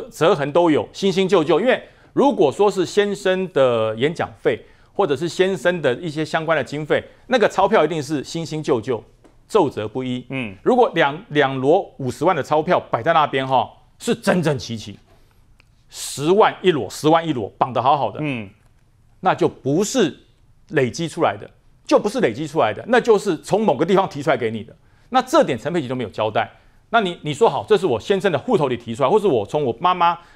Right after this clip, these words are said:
Speaker 1: 户头提出来的。我们通常提前出来，为了忘记这个钱是哪里来，我们会把那个提款的那个，那个明细表绑在里面。
Speaker 2: 哦。
Speaker 1: 就直接绑在钞票上。
Speaker 2: 哦。嗯。
Speaker 1: 我会记得说啊，这是我几年几月几日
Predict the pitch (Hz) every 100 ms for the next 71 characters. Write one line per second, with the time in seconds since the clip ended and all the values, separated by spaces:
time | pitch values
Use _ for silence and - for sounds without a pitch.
0 | - 185 135 - 117 123 104 - _ _
1 | _ _ 156 165 170 226 180 135 135 -
2 | 190 208 113 117 - 147 98 - _ -
3 | 185 131 185 127 131 143 120 104 117 107
4 | 101 - - 147 190 190 110 139 131 101
5 | - 147 156 104 98 123 117 104 101 -
6 | 127 110 117 165 156 107 - _ _ _
7 | _ _ - 107 143 104 110 113 _ _
8 | _ 101 104 107 127 147 262 214 185 202
9 | 120 147 180 185 160 147 147 - 139 135
10 | 110 95 170 208 185 196 202 147 - 196
11 | 185 127 117 113 _ _ _ - 131 120
12 | 147 - 123 175 214 120 165